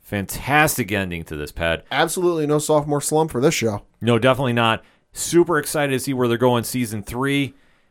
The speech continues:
Speaker 1: Any final words on this, Pat?
Speaker 2: Well, yeah, so just a real quick. Uh, the, uh,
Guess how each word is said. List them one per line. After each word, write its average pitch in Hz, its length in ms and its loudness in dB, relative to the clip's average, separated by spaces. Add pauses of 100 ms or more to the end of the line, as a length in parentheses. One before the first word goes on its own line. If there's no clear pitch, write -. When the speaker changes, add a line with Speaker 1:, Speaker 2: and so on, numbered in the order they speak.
(180)
Speaker 1:
Any 131 180 -4
final 139 340 0
words 143 260 -2
on 147 120 -2
this, 151 100 -6
Pat? 185 280 -4
Speaker 2:
Well, 202 120 0
yeah, 175 140 6
so 143 200 2
just 151 220 -2
a 143 60 0
real 131 220 0
quick. 117 360 -2
Uh, 120 360 0
the, 123 480 -4 (120)
uh, 120 40 -8